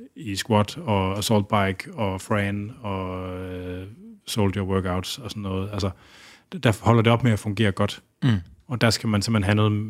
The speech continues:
Speaker 1: man, man skal have noget mere submaximal træning, øh, til ligesom at købe sig de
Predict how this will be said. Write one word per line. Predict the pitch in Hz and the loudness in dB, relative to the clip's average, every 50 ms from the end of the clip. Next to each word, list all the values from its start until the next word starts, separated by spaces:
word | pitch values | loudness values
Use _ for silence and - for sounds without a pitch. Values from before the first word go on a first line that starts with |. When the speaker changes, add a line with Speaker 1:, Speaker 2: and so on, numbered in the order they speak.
| 107 104 | -8 -8
Speaker 1:
man, | 101 104 104 104 107 | -4 -4 -2 -2 -2
man | 110 107 | -2 -2
skal | - - 123 113 | -2 0 0 0
have | - 117 | 0 2
noget | 113 110 110 101 101 | 2 2 2 2 0
mere | 104 104 104 110 117 123 127 139 147 151 147 143 - _ _ _ _ _ | 0 -2 0 0 0 2 2 4 4 2 2 0 -6 _ _ _ _ _
submaximal | - - - 131 123 120 117 107 101 - 120 110 107 104 101 98 | -14 -4 -4 -2 0 2 0 0 0 0 0 0 2 2 2 0
træning, | - - 107 104 104 110 110 110 104 - _ _ _ _ _ _ _ _ _ _ _ _ _ | -2 -2 -2 -2 0 -2 -2 -4 -4 -8 _ _ _ _ _ _ _ _ _ _ _ _ _
øh, | 185 160 120 104 101 95 92 92 92 90 90 92 90 92 92 | -12 -6 -4 -2 -2 0 -2 -4 -4 -6 -6 -8 -8 -10 -12
til | - - 120 | -10 -8 -8
ligesom | 110 104 98 104 | -8 -6 -4 -4
at | 104 - | -4 -4
købe | - - 120 117 117 120 - | -2 2 2 2 2 2 -2
sig | - 110 95 87 90 - | -2 -2 -2 -2 -4 -6
de | 104 98 | -8 -8